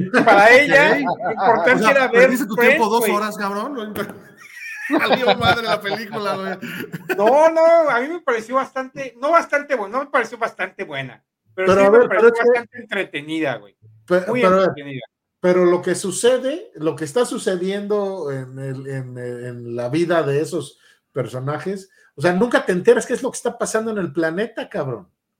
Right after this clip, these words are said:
Speaker 1: No, por supuesto que te enteras.
Speaker 3: A ver, ¿qué
Speaker 1: Claro
Speaker 3: está
Speaker 1: que sí.
Speaker 3: pasando?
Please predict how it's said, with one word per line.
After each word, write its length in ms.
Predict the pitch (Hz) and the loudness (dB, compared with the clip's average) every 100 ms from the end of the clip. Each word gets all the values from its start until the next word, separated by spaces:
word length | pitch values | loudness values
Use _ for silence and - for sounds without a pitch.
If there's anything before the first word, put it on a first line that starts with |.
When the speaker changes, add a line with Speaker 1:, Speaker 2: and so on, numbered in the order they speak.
| - | -2
Speaker 1:
No, 200 | 196 208 | -2 -2
por 100 | 254 | -8
supuesto 340 | - 208 233 | -8 -10 -8
que 100 | 214 | -10
te 100 | - | -12
enteras. 600 | 139 160 220 269 269 _ _ - | -6 -4 -2 -2 -4 _ _ -4
Speaker 3:
A 140 | 135 | -2
ver, 20 | |
¿qué 40 | 147 | 2
Speaker 1:
Claro 160 | 175 | 4
Speaker 3:
está 120 | 214 196 | 2 0
Speaker 1:
que 100 | 151 | -8
sí. 120 | 214 | -10
Speaker 3:
pasando? 260 | 254 254 | -10 -10